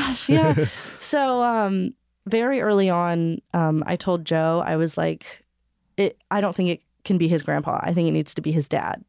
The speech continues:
Speaker 1: because
Speaker 2: Hmm.
Speaker 1: it's gonna hit harder that, you know, when you're little, your parents are, like, superheroes and they're untouchable."
Speaker 2: Yeah.
Speaker 1: And we also don't have to establish a, a relationship because
Speaker 2: Right.
Speaker 1: it's so,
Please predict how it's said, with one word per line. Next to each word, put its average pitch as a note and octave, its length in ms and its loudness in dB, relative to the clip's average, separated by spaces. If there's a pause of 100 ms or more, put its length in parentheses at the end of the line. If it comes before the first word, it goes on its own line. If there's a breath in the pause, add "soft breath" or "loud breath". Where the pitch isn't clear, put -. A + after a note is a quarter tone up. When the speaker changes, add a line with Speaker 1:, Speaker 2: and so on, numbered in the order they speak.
Speaker 1:
because - 720 2
Speaker 2:
Hmm. - 60 -2
Speaker 1:
it's - 100 -8
gonna F3 160 0
hit E3+ 260 -2
harder E3+ 480 -2
that, D#3 320 -2 (100)
you F3 120 2
know, E3 100 2
when E3+ 140 2
you're E3 140 2
little, D#3+ 320 2
your D#3+ 160 0
parents D#3+ 400 -4
are, D#3 80 0
like, D#3 140 -4
superheroes E3 720 0
and D#3+ 100 2
they're D#3 140 0
untouchable." D#3 720 -2
Speaker 2:
Yeah. G2+ 260 0 (160)
Speaker 1:
And F#3 140 0
we F#3 80 2
also F#3 200 0
don't F3+ 360 -2
have F3 160 -6
to F3 120 0
establish D#3+ 540 -2
a, D#3 220 0
a D#3+ 80 -4
relationship D3+ 640 -2 (200)
because D#3+ 560 -2
Speaker 2:
Right. G2+ 400 0
Speaker 1:
it's F3+ 200 -2
so, F3+ 500 2